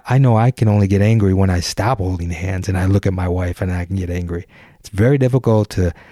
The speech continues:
keep my hand h-, held with hers and walking and get angry, right? So that's a wonderful connection to have. I tell couples to do that. Do more of that.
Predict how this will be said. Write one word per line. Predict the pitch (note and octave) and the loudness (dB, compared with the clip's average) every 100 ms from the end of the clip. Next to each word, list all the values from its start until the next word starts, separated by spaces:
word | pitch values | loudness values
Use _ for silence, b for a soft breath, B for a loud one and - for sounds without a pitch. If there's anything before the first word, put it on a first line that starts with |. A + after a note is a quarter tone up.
| B - | B -4
keep | - | 0
my | A2+ G#2+ | 2 2
hand | G#2 A#2 A2 G#2+ G#2 - - - - | 2 2 2 2 0 -4 -18 -10 -4
h-, | A2 - | -4 -2
held | A2 G#2+ G#2 | -4 -2 0
with | G2 | 2
hers | G2+ G#2 F2+ | 2 2 2
and | F2+ | 0
walking | F#2+ G#2 - F#2+ F2+ F#2+ | 0 0 0 -2 -4 -4
and | F#2+ | -4
get | F2 E2+ | -4 -4
angry, | F2+ E2 D#2 - A2 | -4 -6 -12 -16 -16
right? | A2+ _ _ b b b b b | -18 _ _ b b b b b
So | - G#2+ | -2 2
that's | A2+ A2 | 2 2
a | |
wonderful | G2 G#2+ G2+ G2 | 2 2 0 -2
connection | - G2 F#2+ - - | -2 -2 -2 -2 -6
to | - F#2+ | -6 -8
have. | F#2+ G#2 G#2+ G#2 - _ - | -6 -6 -8 -12 -20 _ -10
I | A2 | -6
tell | - A2+ | 0 0
couples | - A2 A#2 - | 0 -6 -6 -6
to | - F#2+ - | -10 -12 -4
do | G#2+ G#2 | 0 0
that. | F#2 F#2 - B B B | 0 -4 -10 B B B
Do | - B2+ | 0 2
more | G2+ G2+ A2 A2 G#2 | 4 4 4 4 2
of | F#2+ F2 E2 | 0 -4 -6
that. | E2+ F#2+ - | -8 -10 -20